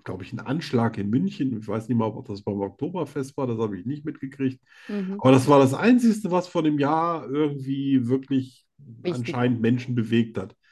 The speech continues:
Speaker 1: Und der
Speaker 2: Okay.
Speaker 1: Rest war einfach nur Sau durchs Dorf getrieben, hab ich gesagt.
Speaker 2: Ja,
Speaker 1: „Siehst du,
Speaker 2: ja, ja, ja,
Speaker 1: hast
Speaker 2: ja.
Speaker 1: überhaupt nichts verpasst.“
Speaker 2: Nö,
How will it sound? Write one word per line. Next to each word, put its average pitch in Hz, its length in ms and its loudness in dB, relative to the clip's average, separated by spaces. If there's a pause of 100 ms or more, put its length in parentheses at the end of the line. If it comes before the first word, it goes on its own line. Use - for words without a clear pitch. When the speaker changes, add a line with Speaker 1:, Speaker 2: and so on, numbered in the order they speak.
(220)
Speaker 1:
Und - 180 -8
der - 60 -2
Speaker 2:
Okay. - 60 -4
Speaker 1:
Rest 160 280 0
war 147 120 -2
einfach 131 300 0
nur 135 240 0
Sau 113 240 0
durchs - 220 -10
Dorf - 220 -12
getrieben, - 400 -14
hab 92 100 -12
ich - 60 -20
gesagt. - 160 -4
Speaker 2:
Ja, 359 160 4
Speaker 1:
„Siehst 277 260 0
du, - 0 -
Speaker 2:
ja, 294 140 0
ja, 302 200 0
ja, 302 240 -2
Speaker 1:
hast 294 140 -2
Speaker 2:
ja. 269 60 -2
Speaker 1:
überhaupt 254 540 0
nichts - 300 0
verpasst.“ 233 760 0
Speaker 2:
Nö, 240 320 2